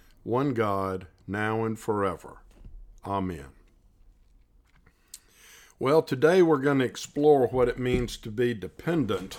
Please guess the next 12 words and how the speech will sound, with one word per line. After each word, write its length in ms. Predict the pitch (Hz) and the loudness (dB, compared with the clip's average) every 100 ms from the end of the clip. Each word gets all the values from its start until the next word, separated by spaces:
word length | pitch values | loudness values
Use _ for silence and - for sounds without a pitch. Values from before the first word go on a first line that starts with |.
| - 107 | -12 -6
on 260 | 110 107 | -4 -2
God 540 | 98 104 95 101 113 - _ _ - - - _ _ | 0 0 0 -2 -4 -12 _ _ -20 -20 -20 _ _
and 220 | 113 117 151 | -2 0 4
what 140 | 170 | 2
it 120 | - | 2
looks 280 | 156 175 - | 0 0 0
like 240 | 113 110 | 0 -2
to 100 | - | -6
trust 460 | - - 156 123 - | -8 0 0 0 -8
Him. 400 | 101 80 69 - _ _ _ _ _ _ _ _ _ _ - _ _ _ | -10 -10 -14 -20 _ _ _ _ _ _ _ _ _ _ -20 _ _ _
We 240 | 123 131 | 0 4
all, 440 | 143 151 110 101 | 6 6 4 0